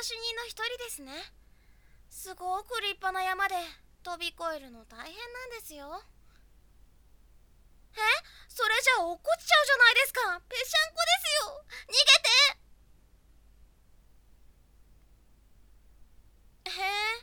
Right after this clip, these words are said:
え、それじゃあ最後は軟着陸ですね。よかった。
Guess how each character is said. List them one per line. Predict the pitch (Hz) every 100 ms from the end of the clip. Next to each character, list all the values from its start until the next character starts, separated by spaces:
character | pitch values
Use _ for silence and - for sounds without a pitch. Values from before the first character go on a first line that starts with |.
| - - - - _ -
え、 |
そ | 359
れ | 370 440
じ |
ゃ | 539 494
あ |
最 | - 403 494
後 | 480
は | 320
軟 | 247 233 330
着 | 466 494 554 554
陸 |
で | 392
す | 302 262
ね。 | 320 466 - - - -
よ | 466
か | 359
っ | 339 -
た。 | 349 -